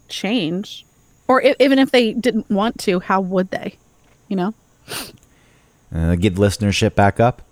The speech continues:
Speaker 2: I mean, I know that's the thing. That's, this is where it becomes tricky because
Speaker 1: Well, I think t-, paying attention to the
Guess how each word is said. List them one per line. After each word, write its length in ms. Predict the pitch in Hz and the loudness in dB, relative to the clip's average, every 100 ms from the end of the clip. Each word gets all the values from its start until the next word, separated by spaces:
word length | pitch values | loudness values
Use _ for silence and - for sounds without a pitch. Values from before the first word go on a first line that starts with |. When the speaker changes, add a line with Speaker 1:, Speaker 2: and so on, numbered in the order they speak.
| _ _ | _ _
Speaker 2:
I 60 | - | -2
mean, 120 | 110 | 2
I 60 | 98 | 4
know 180 | 101 107 | 4 2
that's 220 | 90 101 | 2 0
the 80 | 92 | -2
thing. 280 | - 117 80 | 0 0 2
That's, 220 | 87 - | -2 -2
this 240 | 117 110 107 | -2 -2 -2
is 100 | 92 | -2
where 240 | 98 87 | 0 0
it 160 | 71 _ | -4 _
becomes 320 | 85 85 78 | -8 -6 -6
tricky 340 | - 104 - | -4 -6 -4
because 240 | 64 71 82 | -10 -6 0
Speaker 1:
Well, 80 | 269 | 2
I 80 | 330 | 2
think 220 | 392 285 | 0 0
t-, 120 | 311 | -2
paying 260 | - 277 247 | 2 4 4
attention 340 | 240 254 247 | 2 -2 -4
to 220 | - 233 214 | -4 -6 -4
the 140 | 202 | -6